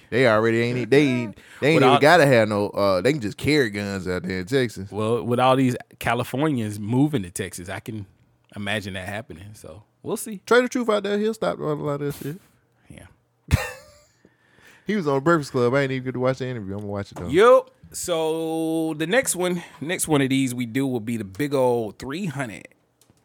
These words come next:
Speaker 2: We
Speaker 1: Yes.
Speaker 2: trying to do a live stream episode. Should we do it on Sunday or Monday?
Speaker 1: Sunday.
Speaker 2: Okay.
Speaker 1: We'll just do it the day we record.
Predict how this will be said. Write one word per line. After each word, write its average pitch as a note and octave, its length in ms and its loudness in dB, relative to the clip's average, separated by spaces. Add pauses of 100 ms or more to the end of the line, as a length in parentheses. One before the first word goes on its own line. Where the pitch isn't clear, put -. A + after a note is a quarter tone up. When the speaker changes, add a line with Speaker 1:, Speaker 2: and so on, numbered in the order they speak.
(540)
Speaker 2:
We B2 100 2
Speaker 1:
Yes. G#3+ 140 8
Speaker 2:
trying D#3 260 2
to D3 60 0
do C#3 260 2
a - 20 0
live C3 400 -2
stream B2 340 -4
episode. F2+ 640 -6 (680)
Should A2 200 -14
we A2+ 100 -8
do C3+ 180 -2
it - 160 -2
on A#2+ 140 2
Sunday G3 460 0
or A#2+ 100 -2
Monday? G#2 440 -4 (720)
Speaker 1:
Sunday. - 440 -4 (260)
Speaker 2:
Okay. G#3 220 -12 (180)
Speaker 1:
We'll E3 160 0
just G3+ 160 -6
do G#3+ 120 -2
it G#3 40 -2
the G3+ 60 -14
day G#3 160 0
we G#3 120 -2
record. G3+ 480 -2